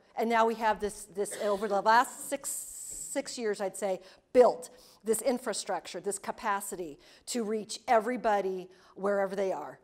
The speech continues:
And it, and it, it goes this broadly. It even goes international. We have some, we had a student who flew from South Korea.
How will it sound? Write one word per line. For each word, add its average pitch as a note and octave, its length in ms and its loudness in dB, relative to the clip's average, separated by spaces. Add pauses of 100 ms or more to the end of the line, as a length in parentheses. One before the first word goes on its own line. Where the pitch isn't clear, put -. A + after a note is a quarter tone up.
(200)
And G3 100 -2
it, F#3+ 160 -6
and F#3+ 120 -8
it, F#3+ 160 -8
it F#3 120 -10
goes F#3+ 200 -2
this F3+ 160 -12
broadly. D#3+ 400 -8
It G3+ 80 -4
even A#3+ 180 -4
goes A3 180 -4
international. F#3+ 600 -6
We F#3 80 -6
have F#3 160 -12
some, F3+ 140 -16 (120)
we F#3 120 -16
had F3+ 120 -16
a - 40 -18
student G3 320 -14 (160)
who G#3+ 100 -14
flew A3+ 240 -6
from G3 160 -12 (100)
South F#3+ 300 -6
Korea. F3 440 -10